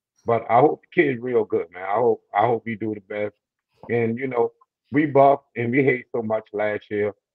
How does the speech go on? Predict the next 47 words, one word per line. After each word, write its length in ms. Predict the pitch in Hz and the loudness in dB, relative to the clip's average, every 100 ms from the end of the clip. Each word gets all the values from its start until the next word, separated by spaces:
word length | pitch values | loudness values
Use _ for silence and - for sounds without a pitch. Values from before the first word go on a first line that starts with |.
| _ _ _ _ | _ _ _ _
you 80 | 107 | -4
know, 300 | 104 98 95 _ _ 92 | -2 -2 -4 _ _ -6
about 340 | 87 92 92 | -2 -2 -2
him. 140 | 101 107 | -4 -2
I 80 | |
think 200 | 143 120 107 | -2 -4 -8
we 100 | 104 | -10
just 180 | 98 | -8
need 160 | 107 98 | -8 -8
him 100 | 92 | -12
to 60 | - | -8
go 80 | 95 | -4
ahead 220 | 92 92 | -4 -6
and 140 | - 90 | -14 -16
move 180 | 95 87 | -14 -12
on 200 | 90 87 | -12 -12
and 80 | 85 | -14
shut 240 | - 104 - | -8 -8 -6
that 160 | 87 80 | -10 -6
door 280 | 92 92 - _ _ _ 104 | -4 -4 -10 _ _ _ -8
and, 260 | 101 92 | -8 -8
you 120 | 107 113 | -6 -4
know, 240 | 104 - - | -4 -6 -4
look 180 | 117 - | -4 -2
forward 360 | 120 110 110 107 | 0 0 0 -4
on 140 | 104 | -8
the 60 | 101 | -8
rest 200 | 107 _ | -12 _
of 80 | _ | _
the 60 | 110 | -4
players. 180 | 107 98 | -4 -4
Well, 180 | 98 98 | -10 -6
yeah, 160 | 113 92 101 | -4 -4 -4
I 40 | |
think 200 | - 120 113 | -6 -8 -8
we're 80 | |
gonna 160 | 110 107 | -8 -6
be 100 | 107 | -4
all 160 | 101 101 | -4 -4
right 160 | 98 _ | -8 _
this 100 | _ - | _ -20
year. 100 | - _ _ _ - | -20 _ _ _ -10
I 60 | 101 | -6
doubt 320 | 95 98 90 | -2 -2 -4
it, 80 | _ _ | _ _
you 100 | 85 | -14
know, 280 | 85 92 92 | -8 -8 -8